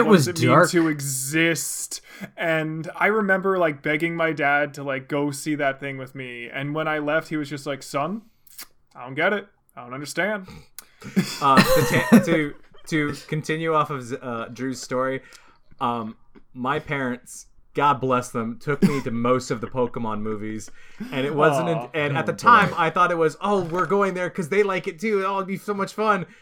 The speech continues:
Speaker 3: And it wasn't until later as I realized, "Oh man, they have no idea what's going on. This must look like the most bizarre, bonkers thing." And they took me to most of these. God bless 'em.
Speaker 2: Yeah.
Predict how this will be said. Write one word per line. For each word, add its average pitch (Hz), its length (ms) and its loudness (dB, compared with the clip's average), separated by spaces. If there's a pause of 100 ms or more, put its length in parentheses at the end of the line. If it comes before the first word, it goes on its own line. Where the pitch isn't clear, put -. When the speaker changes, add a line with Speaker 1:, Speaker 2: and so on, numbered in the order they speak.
(300)
Speaker 3:
And 170 200 4
it 170 40 2
wasn't 208 320 4
until 202 180 2
later 180 240 2
as 147 140 -4
I - 20 -4
realized, 151 320 0 (380)
"Oh 135 180 2
man, 120 460 -2 (160)
they 156 240 6
have 123 480 2 (240)
no 139 580 4
idea 131 380 2
what's 127 260 4
going 123 300 -2
on. 117 320 -6 (340)
This 165 260 0
must 180 220 -2
look 175 180 0
like 170 180 0
the 160 80 0
most 139 180 0
bizarre, 143 580 0
bonkers 143 460 -4
thing." 135 360 -4 (220)
And 120 140 -4
they 143 80 4
took 170 300 -2
me 165 120 -2
to 147 80 0
most 143 360 0
of 160 120 -10
these. 180 320 -10 (340)
God 143 300 4
bless 127 380 0
'em. 117 180 -4 (300)
Speaker 2:
Yeah. 147 400 8